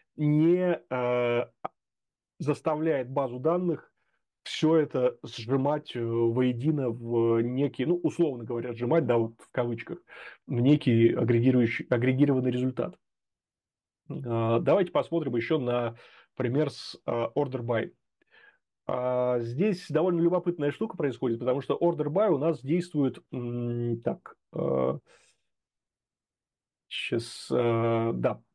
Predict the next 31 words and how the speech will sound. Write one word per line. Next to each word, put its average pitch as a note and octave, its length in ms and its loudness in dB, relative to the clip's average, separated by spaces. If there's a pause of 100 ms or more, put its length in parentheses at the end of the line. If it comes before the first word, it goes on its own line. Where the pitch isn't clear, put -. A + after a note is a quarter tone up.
(120)
по C#3+ 80 -2
умолчанию D3 520 -2
с - 380 -14
указанием C3+ 520 2
order D#3+ 220 2
by G#3+ 180 0
рамка F3 280 0
состоит D#3 340 -4
из D3 80 -8
всех - 220 -2
строк F3+ 260 -4
от D3 60 -8
начала C#3+ 320 0
раздела D3 320 0
до C3+ 100 -2
текущей E3 400 -6
строки C3 300 0
из A#2 260 -4
строк, F3 300 2
равных C3+ 320 2
текущей C3+ 380 -4
по C3 160 -2
значению B2 440 -2
выражения A#2 380 -2
order A#2+ 340 -4
by. A2 220 -6 (600)
Но E3 100 2
об D#3+ 120 4
этом D3+ 160 2
чуть D3+ 160 -4
подробнее C3 640 0